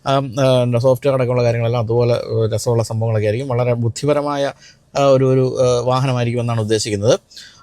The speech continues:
അപ്പോൾ അതാണ്, ഏഹ്, ഈ ഒരു രണ്ടാമത് വരാൻ പോകുന്ന മോഡലിനെ പ്രത്യേകമായിട്ട് പറയുന്നത്. ആ, എനിക്ക് തോന്നുന്നതിന് മുൻഭാഗം കണ്ടപ്പോൾ എനിക്ക് തോന്നിയത് നമ്മൾ ഈ അടുത്ത കാലത്ത് കണ്ട ഒരു Volvo എക്സ് സി, എക്സ് സി തേർട്ടി ഉണ്ടല്ലോ, എക്സ് സി തേർട്ടിയുടെ മുൻഭാഗം വളരെ സ്റ്റൈലിഷും ഭയങ്കര മോഡേണും അല്ലേ, അതാണ് ആ ഒരു മുൻഭാഗം പോലെ തോന്നുന്നുണ്ട്. പിന്നിലേക്ക് വരുമ്പോഴത്തേക്കും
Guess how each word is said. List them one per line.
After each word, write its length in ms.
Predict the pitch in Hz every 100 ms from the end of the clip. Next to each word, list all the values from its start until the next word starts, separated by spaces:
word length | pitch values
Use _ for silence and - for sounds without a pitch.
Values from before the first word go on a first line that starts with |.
| 156
അപ്പോൾ 140 | 160 165
അതാണ്, 300 | 165 180 180 285 156
ഏഹ്, 120 | 151 147
ഈ 80 | 165
ഒരു 280 | 151 123 - 131
രണ്ടാമത് 300 | 135 151 165
വരാൻ 200 | 147 135 127
പോകുന്ന 180 | 127 127
മോഡലിനെ 260 | 117 117 120
പ്രത്യേകമായിട്ട് 340 | 110 120 110 107
പറയുന്നത്. 320 | 104 104 107 185 - - - _ -
ആ, 20 | 147 147 147
എനിക്ക് 180 | 170 190
തോന്നുന്നതിന് 280 | 185 185
മുൻഭാഗം 300 | 175 165 208 208
കണ്ടപ്പോൾ 220 | 190 180
എനിക്ക് 160 | 170 180
തോന്നിയത് 340 | 170 160 160 165
നമ്മൾ 160 | 151 151
ഈ 40 |
അടുത്ത 240 | 143 139 165
കാലത്ത് 500 | 160 151 151 151 117
കണ്ട 160 | 143 143 135
ഒരു 100 | 135 123
Volvo 300 | 131 143 151 139
എക്സ് 120 | 127
സി, 220 | 175 - - - -
എക്സ് 140 | 131 185
സി 40 | 156
തേർട്ടി 220 | 156 156 147
ഉണ്ടല്ലോ, 220 | 87 101
എക്സ് 100 | 110
സി 60 | 156
തേർട്ടിയുടെ 220 | 165 170
മുൻഭാഗം 280 | 147 139 147 135
വളരെ 200 | 123 123
സ്റ്റൈലിഷും 460 | - 117 117 117 123
ഭയങ്കര 400 | 113 117 127 135 123
മോഡേണും 300 | 107 107 107 90
അല്ലേ, 120 | 101 135
അതാണ് 220 | 156 143
ആ 60 | 135
ഒരു 80 | 127 123
മുൻഭാഗം 320 | 113 123 120
പോലെ 120 | 110 107
തോന്നുന്നുണ്ട്. 320 | 104 101 135 214 - - - - -
പിന്നിലേക്ക് 400 | 196 196 226 233 208
വരുമ്പോഴത്തേക്കും 480 | 165 160 156 156